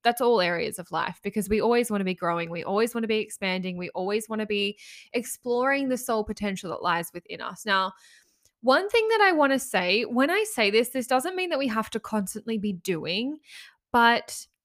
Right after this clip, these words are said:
I almost find that when we're like, "Oh, I don't wanna be in, like, hustle mentality, I don't wanna do this." Amazing. Yeah, we don't. We don't wanna burn ourselves out. But when we allow that thought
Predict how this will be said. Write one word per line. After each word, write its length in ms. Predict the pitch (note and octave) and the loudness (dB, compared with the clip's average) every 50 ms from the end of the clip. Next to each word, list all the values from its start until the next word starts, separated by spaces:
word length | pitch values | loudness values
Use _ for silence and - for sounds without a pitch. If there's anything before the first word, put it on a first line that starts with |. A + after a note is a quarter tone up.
| _ _ _ _ _ _ _ _ - | _ _ _ _ _ _ _ _ 0
I 120 | B3 C4 | 2 2
almost 540 | - - B3+ C#4 D4 E4 F#4 G4 F#4 - - | 4 4 4 4 4 2 0 -2 -2 -4 -6
find 460 | - - B3+ A3+ A3+ A#3 A#3 A#3 A#3 A3+ | 0 2 4 6 6 6 4 2 0 0
that 300 | - A#3+ A3 - G#3 G3 | 0 2 2 2 2 0
when 180 | A3 A3 A#3 | 0 0 0
we're 160 | A#3+ B3+ B3+ | 2 2 2
like, 360 | B3+ B3 A#3 A3+ A3+ A3 G#3+ - | 2 2 0 0 -2 -2 -4 -4
"Oh, 280 | - - C#4 C#4 C#4+ C#4 | -2 0 0 2 2 2
I 180 | C4+ - - A#3+ | 2 2 2 0
don't 140 | B3 C4 A3+ | 0 -2 -2
wanna 180 | B3+ B3+ C4 | -2 -2 -2
be 220 | B3+ A#3+ B3+ B3 B3 | -2 -2 -2 -2 -2
in, 80 | B3 | -2
like, 220 | A#3+ A#3 A3+ A3 - | -2 -2 -4 -6 -8
hustle 380 | G3+ A3+ A#3+ A#3 A3 - B3 | -8 -6 -6 -6 -6 -8 -8
mentality, 600 | A3+ A3 A3 G#3+ G3 G3+ G#3+ A3 G#3+ G#3 G#3+ G#3+ | -6 -6 -6 -6 -6 -6 -4 -4 -4 -2 -2 -2
I 40 | G#3 | -4
don't 120 | G3+ G3+ - | -4 -6 -8
wanna 160 | G#3 G#3+ G#3 | -8 -8 -6
do 140 | G3 G#3+ G#3 | -4 -4 -2
this." 240 | G3+ F3+ F3+ F3+ - | -2 -4 -4 -6 -6
Amazing. 460 | - A3 A3+ A#3+ C4 C4 A3+ A3+ G#3 | -4 -2 0 0 0 0 0 -2 -2
Yeah, 180 | G#3 A3+ A#3 A3 | 0 2 2 2
we 140 | G3+ G3+ G#3 | 2 2 0
don't. 320 | - G#3 G3+ G3+ F3+ B2+ E3+ | 0 0 0 0 0 -4 -4
We 120 | F#3+ G3 | -4 -4
don't 120 | F#3+ G3+ | -4 -4
wanna 140 | F3 G#3 G#3+ | -4 -4 -4
burn 240 | G3 G3+ G3 G3 F#3+ | -4 -2 -2 -2 -2
ourselves 460 | F#3 F#3 F#3+ - - F#3 F3+ F3 F3 - | -2 -2 -2 -2 -2 -2 -2 -4 -4 -4
out. 280 | - F3+ D#3+ - - - | -2 0 0 -2 -2 -6
But 120 | G3+ - | -6 -6
when 120 | A3+ A3 | -4 -2
we 120 | A3 A3+ A3+ | -2 0 0
allow 380 | A3+ A3+ A3+ G#3+ G3+ G3+ A3 | 0 0 0 2 2 4 4
that 240 | C4 D#4 E4 D#4+ - - - - - | 2 2 0 -2 -2 -6 -12 -8 -4
thought 300 | A3 G3+ F#3+ G#3 A3 | -2 0 0 0 0